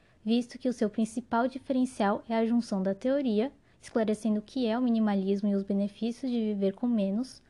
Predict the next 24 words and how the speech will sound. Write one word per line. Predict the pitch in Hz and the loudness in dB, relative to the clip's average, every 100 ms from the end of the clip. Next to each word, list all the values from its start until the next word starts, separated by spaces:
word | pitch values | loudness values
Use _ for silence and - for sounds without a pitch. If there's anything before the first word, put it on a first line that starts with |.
| - _ | -20 _
com | - 254 | -6 -4
a | |
prática, | 262 269 185 180 - - - - | -2 -2 -2 -4 -14 -20 -20 -8
dando | 214 214 | -2 0
dicas | 214 202 233 262 | 0 -2 -2 -2
de | 247 | 0
organização | 220 220 214 220 226 226 226 | 0 2 2 0 -2 -2 -2
para | 262 233 | -2 -6
cada | 233 233 240 | -4 -4 -4
cômodo | 269 233 233 240 | -4 -4 -2 -2
de | 240 | -2
uma | 240 269 | -2 -2
casa. | - 175 - 277 - _ _ _ _ _ _ _ _ _ _ _ _ _ _ _ _ _ _ _ | -4 -8 -8 -14 -20 _ _ _ _ _ _ _ _ _ _ _ _ _ _ _ _ _ _ _
O | 233 | -10
segundo | - 240 254 269 | -6 -2 -2 0
livro | 214 233 202 196 - | 0 0 -2 -6 -4
é | 196 | -2
O | 196 | 0
Poder | 196 190 202 220 | -2 0 0 2
da | 226 | 0
Empatia, | 233 226 226 - 190 165 - _ - | -2 -4 -6 -6 -6 -6 -8 _ -6
de | 202 | -2
Roman | 202 185 196 220 247 277 285 - _ _ _ _ _ _ - | 0 0 0 0 0 -2 -6 -14 _ _ _ _ _ _ -6
Krznaric. | 226 240 233 202 202 180 - - - | -2 0 2 0 0 -2 -4 -16 -20